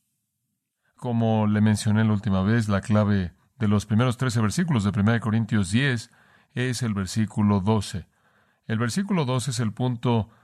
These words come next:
de todo aquello a lo que apuntan los otros versículos. Así que el que piense estar firme, mire que no caiga. El peligro de la confianza excesiva.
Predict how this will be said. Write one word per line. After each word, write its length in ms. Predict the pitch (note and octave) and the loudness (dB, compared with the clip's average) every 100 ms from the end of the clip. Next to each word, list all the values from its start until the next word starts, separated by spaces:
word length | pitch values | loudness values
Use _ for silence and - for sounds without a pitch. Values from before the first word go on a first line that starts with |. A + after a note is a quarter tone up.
| _ _ _ | _ _ _
de 480 | G#2+ G2 A2+ G#2+ G2 _ _ _ | -6 -2 0 0 -2 _ _ _
todo 320 | - F3+ F#3+ | -4 -2 -2
aquello 400 | E3+ - D3 C#3+ | -2 -4 -4 -2
a 40 | B2+ | -2
lo 140 | A2 | -2
que 120 | - | -4
apuntan 720 | A2 C#3+ C#3 B2 B2+ B2 A#2 - | -6 -4 -4 -2 -2 0 -2 -2
los 240 | G#2+ - | -4 -2
otros 320 | A#2 A2+ A2 | -2 -2 -2
versículos. 920 | A2 G#2 B2+ A2 G#2 F2+ E2+ - - _ _ _ _ _ _ _ _ _ _ _ _ - | -2 0 -2 0 -2 -2 -4 -10 -18 _ _ _ _ _ _ _ _ _ _ _ _ -8
Así 380 | G2+ - B2+ A#2+ | -8 -4 -4 -4
que 120 | B2+ | -2
el 140 | A2+ | -2
que 160 | G2+ A2 | -2 -4
piense 420 | - C#3+ E3+ B2+ | 0 0 2 0
estar 320 | G#2+ - A#2+ | 0 0 0
firme, 600 | G#2+ D3 E3 A#2 A2 A2 - _ _ _ | -2 -4 -2 0 0 -2 -8 _ _ _
mire 480 | - G2 A#2+ C3+ G#2+ | -6 0 2 2 0
que 160 | - G2+ | 0 2
no 240 | G2+ G#2+ | 2 2
caiga. 460 | - A2+ G#2 E2+ - _ _ _ _ _ - | 0 -2 -4 -8 -16 _ _ _ _ _ -8
El 140 | A2+ | -4
peligro 720 | B2+ C3 E3+ E3 D#3+ D#3 C3 _ _ | -2 -2 -2 0 0 0 -4 _ _
de 220 | A2 A#2 | -2 0
la 240 | A2 G#2+ - | 2 0 0
confianza 1040 | A2+ G#2 G2 C3 C#3+ A2+ G#2+ G2 F#2+ - | -2 -2 -2 0 0 0 0 0 -2 -4
excesiva. 680 | - G2 G#2+ G2 A#2 F#2+ - | -4 -2 -2 0 0 0 -6